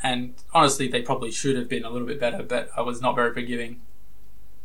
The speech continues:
Uh, so I, I remember having lots of talks with my lecturer at the time, or he, he was managing all of the groups. And he was like, "Look, you're being too rough on people. Like, they're still learning and all that sort of stuff." And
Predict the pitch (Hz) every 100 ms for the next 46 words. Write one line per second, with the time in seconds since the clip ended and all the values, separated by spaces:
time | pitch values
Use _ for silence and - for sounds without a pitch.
0 | - - - - - 127 120 120 - 139
1 | 135 135 143 147 160 156 143 135 127 131
2 | 123 123 120 139 - 120 120 - 120 117
3 | - 123 117 117 117 139 - - 143 -
4 | 127 123 - 117 117 120 120 135 - 139
5 | 127 120 - - 131 123 123 123 117 117
6 | 120 139 123 - - - - - - -
7 | - - - - 120 117 117 120 127 127
8 | 120 117 - - 117 123 127 120 - 120
9 | 117 113 135 - 117 120 113 113 - -
10 | 120 120 120 - 120 123 120 120 120 120
11 | 120 127 - 117 117 117 - 117